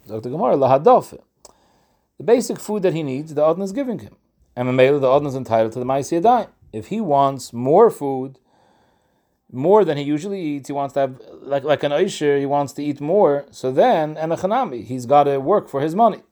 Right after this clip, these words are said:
But the Chayre, how can he work for his money? Any money that he makes goes to Hegdish. So we give him an Eitzah, borrow money, buy Mezainis, and then work it off slowly, pachas, pachas, mishaver pruta. In fact, the Gemara, but v'leim le Hegdish, why can Hegdish tell him, "Listen here,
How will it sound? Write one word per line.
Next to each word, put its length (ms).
But 220
the 80
Chayre, 360
how 140
can 140
he 60
work 220
for 60
his 120
money? 360
Any 180
money 240
that 100
he 80
makes 540
goes 240
to 80
Hegdish. 440
So 180
we 100
give 140
him 80
an 80
Eitzah, 380
borrow 320
money, 360
buy 300
Mezainis, 580
and 120
then 180
work 240
it 60
off 200
slowly, 400
pachas, 340
pachas, 300
mishaver 400
pruta. 220
In 240
fact, 240
the 40
Gemara, 240
but 120
v'leim 340
le 160
Hegdish, 480
why 220
can 160
Hegdish 340
tell 240
him, 60
"Listen 240
here, 260